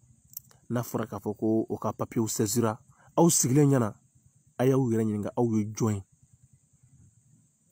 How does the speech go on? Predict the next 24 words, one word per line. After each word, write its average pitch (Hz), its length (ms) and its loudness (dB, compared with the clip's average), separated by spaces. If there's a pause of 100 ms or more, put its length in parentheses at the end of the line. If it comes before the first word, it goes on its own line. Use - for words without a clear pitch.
(140)
Hum. 98 120 -6 (1080)
Ras 147 200 -2
vingt-quatre 123 440 -4
yi, 107 460 -8
ne 143 140 -2
bɛ 180 100 -2
dugawu 117 320 -2
de 113 80 0
kɛ 107 440 -6
i 117 60 -6
ye. 113 300 -2 (2250)
Ala 123 180 -2
k'i 113 220 -4
ɲuman 101 380 0
bɔ 104 180 0
nin 101 140 -4
problème 95 340 -4
in, 95 140 -4 (100)
Ala 104 140 -6
k'i 104 160 -6
ɲuman 95 240 -8
bɔ 95 100 -8
a 92 40 -6
la. - 280 -16